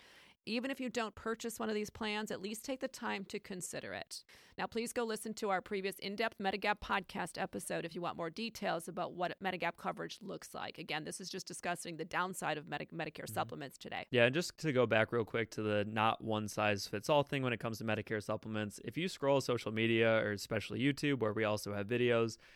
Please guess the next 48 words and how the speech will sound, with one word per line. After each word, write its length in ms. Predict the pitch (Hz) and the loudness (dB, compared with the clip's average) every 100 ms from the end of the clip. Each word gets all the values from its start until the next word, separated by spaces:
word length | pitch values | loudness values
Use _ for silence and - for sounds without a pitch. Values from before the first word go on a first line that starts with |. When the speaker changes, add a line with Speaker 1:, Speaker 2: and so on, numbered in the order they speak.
| - | -2
Speaker 2:
you'll 160 | 131 131 | 2 4
see 140 | 139 | 4
a 60 | 120 | 6
lot 320 | 117 123 120 | 8 8 6
of 100 | 107 | 4
videos 400 | 110 110 107 104 | 4 6 4 4
that 140 | 101 | -2
say 140 | 104 104 | 0 4
why 260 | 113 127 | 8 10
I 40 | 123 | 10
would 120 | 113 | 8
never 220 | 113 110 | 6 4
get 260 | 107 104 117 | 4 2 2
Medicare 320 | 104 98 104 | 0 0 -2
Advantage, 480 | 98 98 98 104 - | -2 -4 -4 -6 2
why 300 | 110 123 117 | 6 8 8
I 40 | |
would 120 | 107 - | 6 2
only 340 | 147 143 135 | 2 2 2
do 160 | 120 113 | 2 2
Medicare 400 | 107 104 - 202 | 2 0 -2 -2
supplements. 520 | 104 - 104 107 - | -4 -4 -8 -6 0
Well, 240 | 110 104 | 2 4
they 100 | 127 | 8
don't 140 | 156 143 | 8 8
speak 220 | - 131 | 4 2
for 120 | 110 | 2
everybody. 500 | 104 101 104 104 101 | 2 2 0 0 0
There, 420 | 98 113 110 107 - | 0 2 2 2 0
more 280 | 131 160 180 | 6 6 6
people 340 | 160 156 151 | 4 4 4
enroll 200 | 117 117 113 | 4 4 4
in 80 | 110 | 4
Medicare 320 | 107 - 107 | 2 2 -2
Advantage 420 | 101 104 104 98 | 0 0 -2 -2
versus 360 | 110 104 110 110 | -2 -2 -4 -6
Medicare 400 | 104 104 98 - | -4 -4 -6 -4
supplements. 580 | 107 - 90 - - - | -6 -6 -8 -8 -10 -6
So 160 | 110 | 0
I'm 100 | 107 | 2
not 180 | 113 113 | 4 2
saying 200 | 117 104 | 2 -2
you 80 | 104 | -2
should 240 | - 196 | 0 4
go 120 | 123 110 | 6 6
that 180 | 107 110 | 4 2
route, 300 | 104 104 - | 2 2 6
but 240 | 156 110 | 8 8